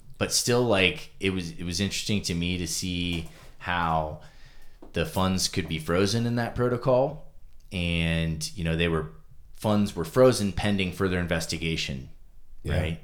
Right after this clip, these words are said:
Speaker 2: I saw that, uh, C Z at Binance was also talking about, uh, potentially freezing some funds, but that was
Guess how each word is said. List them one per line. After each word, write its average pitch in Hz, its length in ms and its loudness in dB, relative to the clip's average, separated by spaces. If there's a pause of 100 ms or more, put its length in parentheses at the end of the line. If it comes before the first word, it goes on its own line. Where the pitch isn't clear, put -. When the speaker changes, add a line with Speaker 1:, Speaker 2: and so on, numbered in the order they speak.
(120)
Speaker 2:
I 92 80 0
saw 87 300 0
that, 80 300 -4
uh, 85 280 -2
C - 260 -2
Z 82 260 2
at 78 140 -4
Binance 80 560 -2
was 78 160 -4
also 82 300 -2
talking 78 340 -4
about, 76 340 -4
uh, 76 280 -4
potentially 78 500 -4
freezing 78 380 -4
some 80 160 -6
funds, 78 320 -4
but 76 160 -4
that 78 160 -2
was 78 120 -4